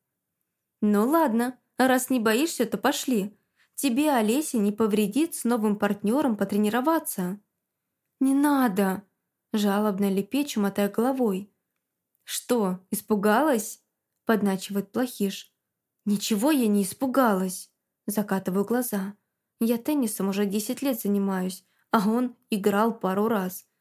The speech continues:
Пф, да я его разделаю только так. Тоже мне самоуверенный придурок. «Вот и порешали», усмехается тренер, шагая вперёд. Никита пропускает меня, а сам идёт немного сзади.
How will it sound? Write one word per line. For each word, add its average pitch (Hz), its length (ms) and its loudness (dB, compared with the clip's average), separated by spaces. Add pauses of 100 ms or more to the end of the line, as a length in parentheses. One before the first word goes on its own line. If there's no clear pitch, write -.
(140)
Пф, - 340 -12 (260)
да 233 140 4
я 240 180 4
его 233 160 0
разделаю 233 580 2
только 214 320 -2
так. 233 440 -2 (360)
Тоже 214 320 2
мне 190 380 -4 (120)
самоуверенный 208 840 0
придурок. 226 720 -2 (880)
«Вот 214 260 2
и 254 40 0
порешали», 269 760 0 (640)
усмехается 196 640 -2
тренер, 233 400 0
шагая 190 380 -2
вперёд. 220 520 -4 (580)
Никита 285 380 -2
пропускает 214 720 -2
меня, 208 520 -2
а 247 80 -2
сам 302 340 0
идёт 208 240 -2
немного 196 400 0
сзади. 233 520 -4